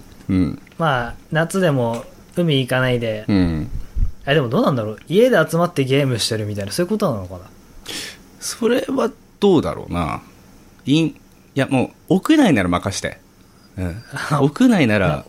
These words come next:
Speaker 2: 屋内でなら、
Speaker 1: 全然
Speaker 2: いくらでもチャラつける。
Speaker 1: いくらでも、うん。
Speaker 2: チャラつける。
Speaker 1: あと、暑くなると急に陰キャになるんで。
Speaker 2: <laughs> 熱に弱いんだね。
Speaker 1: 熱に弱い。
Speaker 2: うん。
Speaker 1: うん。そういう特性がありますね。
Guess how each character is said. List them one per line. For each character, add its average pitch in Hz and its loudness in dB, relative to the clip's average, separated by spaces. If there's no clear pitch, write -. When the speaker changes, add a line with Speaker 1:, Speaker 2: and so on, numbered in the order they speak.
Speaker 2:
屋 196 -2
内 202 4
で 156 2
な 151 4
ら、 127 2
Speaker 1:
全 98 0
然 - -4
Speaker 2:
い 139 -2
く 151 0
ら 147 2
で 139 2
も 135 0
チ - -8
ャ 123 0
ラ 120 -4
つ 123 -8
け 123 -2
る。 127 4
Speaker 1:
い 117 4
く 127 0
ら 110 4
で 104 2
も、 95 0
う 101 -2
ん。 - 2
Speaker 2:
チ 92 2
ャ 92 0
ラ - 0
つ - -2
け - 0
る。 127 -4
Speaker 1:
あ 151 -2
と、 120 -4
暑 233 -2
く 151 0
な 107 2
る 92 -2
と 87 -6
急 101 0
に 95 -2
陰 104 0
キ 107 -2
ャ 101 2
に 98 0
な 95 0
る 101 0
ん 135 -2
で。 202 0
Speaker 2:
<laughs> 151 -4
熱 170 0
に 196 2
弱 123 2
い 117 -2
ん 101 -6
だ 92 -12
ね。 113 -10
Speaker 1:
熱 110 0
に 107 2
弱 101 2
い。 92 0
Speaker 2:
う 110 -10
ん。 - -4
Speaker 1:
う 82 -6
ん。 104 -8
そ - 0
う - 6
い 113 4
う - 0
特 - -2
性 104 2
が 98 2
あ 95 2
り 92 2
ま 98 2
す - -10
ね。 - -2